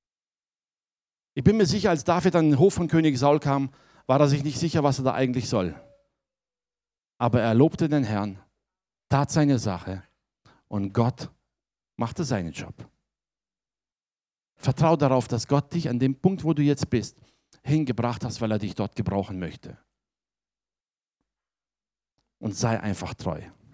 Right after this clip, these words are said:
Amen. Sei treu in dem, was du tust. Sei treu am sechsundzwanzigsten, wenn es in die anderen Gemeinden geht, ja. Nicht vergessen.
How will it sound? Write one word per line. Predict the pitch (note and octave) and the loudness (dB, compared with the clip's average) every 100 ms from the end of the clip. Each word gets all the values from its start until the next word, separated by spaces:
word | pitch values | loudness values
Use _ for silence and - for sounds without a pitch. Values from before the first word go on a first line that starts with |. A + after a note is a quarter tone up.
| - | -14
Amen. | - C#3 D#3+ D3 - - - _ _ _ _ - _ | 0 4 4 2 -8 -20 -20 _ _ _ _ -20 _
Sei | - C3 | 0 0
treu | - D3 D3 | 2 2 4
in | C3 | 2
dem, | C3 | 2
was | A#2+ A2 | 2 0
du | A2 | -4
tust. | F#2+ F2 - | -2 -4 -2
Sei | A2+ | -2
treu | A2 A#2+ C3+ | 0 2 2
am | A2+ | 0
sechsundzwanzigsten, | G2+ B2+ - C3 B2+ A#2+ B2 - A2 | -2 -2 -2 -2 -2 -2 -6 -6 -6
wenn | |
es | G#2+ | -4
in | A2 | -4
die | |
anderen | G#2+ G#2+ | -2 -2
Gemeinden | G2+ G#2 A#2+ A2 | -2 -2 -2 -2
geht, | A#2 G#2+ | -6 -4
ja. | A#2 B2 - - - - - | -4 -6 -14 -20 -20 -20 -10
Nicht | G#2+ - | -6 -2
vergessen. | G2+ A#2+ B2+ C3+ | 0 0 -2 -6